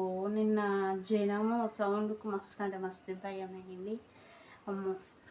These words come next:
చాలా అంటే చాలా బాధ అనిపించింది కూడా. అందుకే ప్రతి ఒక్కరు కూడా పిల్లగాళ్ళని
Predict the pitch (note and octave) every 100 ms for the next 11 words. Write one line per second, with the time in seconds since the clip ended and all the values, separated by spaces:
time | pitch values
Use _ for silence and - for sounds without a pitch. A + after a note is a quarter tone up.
0 | - - - - - A3+ G#3 G3+ G3 F#3+
1 | G3 G3+ G3 G3+ G3+ G3 G3 G3 F#3+ F#3+
2 | - F#3+ F3+ F3 E3+ - - - - -
3 | - - - - - - - - - -
4 | - A3 G#3+ G#3+ A#3 A3+ A3 G#3+ A3 G3
5 | - G3 G3 G3 G3 A3 G#3 G3 G3+ G3+
6 | G#3+